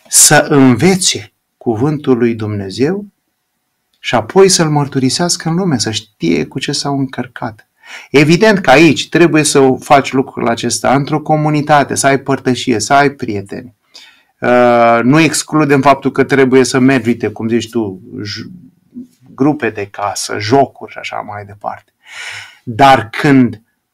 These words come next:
epicentrul merge de la a învăța și a crea ucenici către all in all, adică totul în toate,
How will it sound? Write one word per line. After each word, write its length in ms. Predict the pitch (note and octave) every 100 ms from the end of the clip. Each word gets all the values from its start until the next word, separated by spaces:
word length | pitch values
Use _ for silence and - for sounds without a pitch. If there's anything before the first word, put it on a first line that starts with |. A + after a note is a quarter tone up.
| _ _
epicentrul 920 | C#3 C3 B2+ A#2 - G3+ G#3+ F3+ C#3+
merge 440 | B2+ E3 F#3+ F3+
de 180 | D3 C#3+
la 440 | C#3 B2+ A2+ - _ _ _ _ _ _ _ _ _ _ _ _
a 300 | - C#3+ C#3+ -
învăța 1000 | D#3 C#3+ B2+ A#2+ A2+ - F#3 F3 G#2 _ _ _ _ _ _ _
și 500 | - - - - C3+ B2+
a 220 | C3+ B2
crea 320 | - B2 B2+
ucenici 800 | D#3+ F#3 F#3 E3+ E3 A2 - - _ _ _ _ _
către 840 | - C#3+ C#3+ D3 C#3 C3 A#2+ A2+ A2 _ _
all 240 | C#3 D#3+ F3+
in 140 | E3
all, 280 | C3 B2 B2
adică 340 | C3 C3 C3
totul 380 | B2 F3 E3+ C3+
în 160 | A#2+ A2
toate, 720 | A#2 G#2 A2 B2 C#3 -